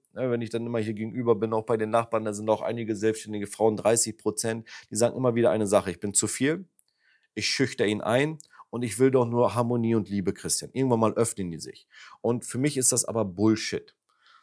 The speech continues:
Du willst nicht Harmonie, du möchtest nur geliebt werden, ohne dich zu verstecken. Aber genau das ist ja das Problem.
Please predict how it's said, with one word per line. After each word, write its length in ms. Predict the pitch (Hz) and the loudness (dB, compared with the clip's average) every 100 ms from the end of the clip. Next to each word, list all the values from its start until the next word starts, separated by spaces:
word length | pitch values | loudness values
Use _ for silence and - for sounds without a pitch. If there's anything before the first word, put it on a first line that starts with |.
| - | -6
Du 180 | 104 98 | 0 6
willst 300 | 147 160 - | 6 6 2
nicht 200 | 113 - | -2 0
Harmonie, 560 | 104 101 101 131 160 185 _ _ - | 0 2 2 0 -2 -8 _ _ -8
du 100 | 104 | 0
möchtest 720 | 107 131 131 - 127 - - | 4 4 2 0 2 0 -2
nur 300 | 123 135 107 | 4 6 6
geliebt 640 | 101 95 107 151 - 92 | 2 -2 -2 -4 -6 -2
werden, 380 | 101 101 107 127 - _ - | 4 4 2 -4 -12 _ -2
ohne 300 | 127 135 135 | 4 4 4
dich 260 | 131 120 - | -2 -4 -2
zu 160 | - 117 | -2 -2
verstecken. 600 | 120 - - 113 - - | -4 -4 -2 -4 -4 -16
Aber 180 | 95 113 | -4 -2
genau 340 | 113 123 127 | 0 2 2
das 300 | 123 117 117 | 4 4 4
ist 100 | 117 | 2
ja 80 | 113 | 2
das 180 | 104 - | 0 0
Problem. 480 | - 98 120 85 | -4 -2 0 0